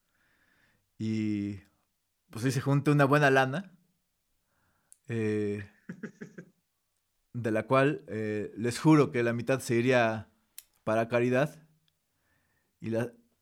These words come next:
Speaker 1: y la otra mitad, pues, ahí cuarto y cuarto para Ponchismes y para su servidor.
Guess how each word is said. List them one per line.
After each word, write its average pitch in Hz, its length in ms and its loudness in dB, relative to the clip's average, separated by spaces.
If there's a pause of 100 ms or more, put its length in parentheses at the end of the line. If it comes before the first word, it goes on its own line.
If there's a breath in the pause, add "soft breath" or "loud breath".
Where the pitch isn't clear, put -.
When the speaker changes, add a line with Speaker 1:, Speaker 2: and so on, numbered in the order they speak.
Speaker 1:
y 120 80 -4
la 123 140 2
otra 135 180 0
mitad, 123 300 0
pues, - 160 -8
ahí 117 240 -2
cuarto 127 320 2
y 120 40 -2
cuarto 120 380 0
para 107 320 -6
Ponchismes 117 540 -6
y - 20 -8
para 110 180 -2
su 107 100 -8
servidor. 110 420 -4